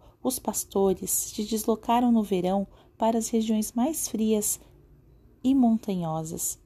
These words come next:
e eles retornavam só no fim do verão. Bom, a vida era marcada pelo ritmo da natureza. Por exemplo,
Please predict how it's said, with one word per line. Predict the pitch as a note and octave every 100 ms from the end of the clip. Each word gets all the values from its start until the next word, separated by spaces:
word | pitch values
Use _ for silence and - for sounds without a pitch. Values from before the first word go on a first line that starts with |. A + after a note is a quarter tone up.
| - - _ -
e | G#3+
eles | A3 G#3+ F#3
retornavam | B3 B3+ A#3+ F#3+ F3 F3 B3 A3+ F#3
só | - - - A#4 A#4
no | G#4
fim | D#4 - D4 D#4
do | D4
verão. | B3+ A#3 F3+ F3+ G3 _ - - _ - - - - - _ -
Bom, | F#3 G3 C4+ - - -
a | G3
vida | E3+ G#3 G#3
era | A3 A#3
marcada | B3 A#3+ - G3 A3 A3+
pelo | A#3 C4+ C4
ritmo | G#3 F3 G3 - C4
da | B3
natureza. | B3+ C4 - F#4 A3+ F#3 F3+ F3+ F3 _ - - _ _ -
Por | G#3+
exemplo, | G3 F3+ F3+ G3 A#3 A3+ F3+